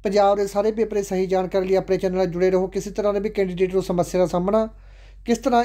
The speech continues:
ਇਸ ਸਮੱਸਿਆ ਦਾ ਸਾਹਮਣਾ ਕਰ ਰਹ-, ਕਰ ਸਕਦੇ ਹਨ ਕੈਂਡੀਡੇਟ, ਠੀਕ ਹੈ ਜੀ। ਬਹੁਤ ਸਾਰੇ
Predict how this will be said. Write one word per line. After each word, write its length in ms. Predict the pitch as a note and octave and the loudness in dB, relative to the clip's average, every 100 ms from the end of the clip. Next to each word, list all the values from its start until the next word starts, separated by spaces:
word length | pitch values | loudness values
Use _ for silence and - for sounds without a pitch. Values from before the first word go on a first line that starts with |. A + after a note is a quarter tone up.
| B3 | 0
ਇਸ 180 | A3 B3+ A#3 | -8 -8 -4
ਸਮੱਸਿਆ 400 | A3+ G#3 - G#3+ | -2 -2 2 2
ਦਾ 100 | G#3 | 2
ਸਾਹਮਣਾ 360 | G#3 G3 A3 | 0 -2 -2
ਕਰ 200 | A#3 G#3+ | 0 0
ਰਹ-, 220 | F#3+ F3+ G3 - - | 2 0 -2 -6 -2
ਕਰ 140 | - F#3 | 0 2
ਸਕਦੇ 340 | G3+ F#3 F3+ | 0 0 0
ਹਨ 140 | F#3 G3 | -2 -2
ਕੈਂਡੀਡੇਟ, 520 | F#3+ F3+ F#3+ F#3 G3 G3 - - - - - - | -2 -2 2 2 2 -4 -8 -20 -20 -20 -20 -14
ਠੀਕ 160 | - F#3+ | -6 -2
ਹੈ 60 | A3+ | -2
ਜੀ। 60 | |
ਬਹੁਤ 260 | G3+ G3+ A#3 | 0 2 2
ਸਾਰੇ 380 | A#3 A3+ A#3 | 2 2 2